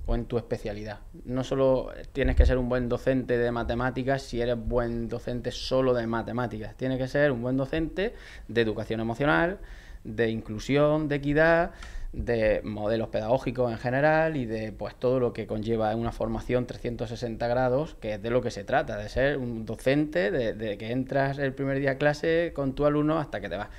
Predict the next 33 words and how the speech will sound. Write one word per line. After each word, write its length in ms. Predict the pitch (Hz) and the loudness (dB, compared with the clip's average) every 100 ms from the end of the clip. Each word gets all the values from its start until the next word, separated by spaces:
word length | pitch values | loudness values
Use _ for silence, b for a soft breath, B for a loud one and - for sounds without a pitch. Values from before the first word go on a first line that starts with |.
| B B | B B
de 180 | - 123 | 2 4
cualquier 360 | 123 123 170 196 | 6 4 4 2
especialidad, 640 | - 139 120 110 160 - b b b b - - - | 2 0 0 2 0 -2 b b b b -16 -12 -2
y 140 | 127 | 2
de 140 | 123 | 2
cualquier 360 | 120 117 110 143 | 4 2 4 2
etapa. 420 | 110 110 101 - - - - - - | 2 -2 -4 -10 -16 -18 -18 -18 -10
Porque 280 | - 107 - | -2 -2 2
al 100 | 107 | 0
final 360 | - 110 117 127 | 0 0 2 2
también 340 | 131 123 127 | 0 2 2
esto, 500 | 131 127 143 147 151 | 0 0 0 2 0
si 220 | - 110 113 | -4 -2 2
eres 540 | 120 123 123 123 117 | 4 4 4 4 0
de 480 | 127 127 127 113 120 | -6 -6 -6 -2 0
infantil, 540 | 117 113 117 104 139 135 | 0 0 -2 0 2 2
es 160 | 117 | 0
igual 260 | 117 113 131 | 0 2 2
que 80 | 131 | 0
si 80 | 113 | -2
eres 100 | 123 | -2
profesor 280 | 123 117 110 | -2 -2 -2
de 100 | 107 | -2
universidad. 520 | 107 101 - 101 - b b b b | -4 -8 -8 -8 -8 b b b b
Si 240 | - 113 110 | -10 -6 -4
nos 200 | 110 110 | -4 -2
hacen 240 | 117 139 | -2 0
la 120 | 131 123 | 0 2
pregunta 380 | 123 139 139 | 0 0 0
de 80 | 113 | 0
qué 100 | 117 | 0
profesor 400 | 123 123 123 131 | -2 -4 -2 -2
recuerdas, 580 | 123 110 135 135 135 | -2 0 2 4 2